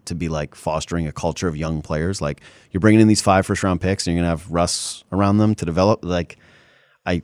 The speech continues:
I don't, I don't see it, but that it was just a way for their pro-, like, organization to move forward, but standing firm on Shai and making sure that they got him as opposed to, like, a Landry Shamet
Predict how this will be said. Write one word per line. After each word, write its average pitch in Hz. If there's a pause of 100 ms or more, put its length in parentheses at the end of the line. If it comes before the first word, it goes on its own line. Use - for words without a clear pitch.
(320)
I 90
don't, 98
I 92
don't 90
see 95
it, 73 (140)
but -
that 92
it 90
was 98
just -
a 107
way 104
for 107
their 95
pro-, -
like, 85 (120)
organization 101
to 92
move 85
forward, 95
but - (280)
standing 123
firm 107
on 92
Shai 80 (300)
and 90
making 104
sure 107
that 101
they 92
got 87
him 90
as 87
opposed 92
to, 95
like, 87
a 87
Landry 92
Shamet 82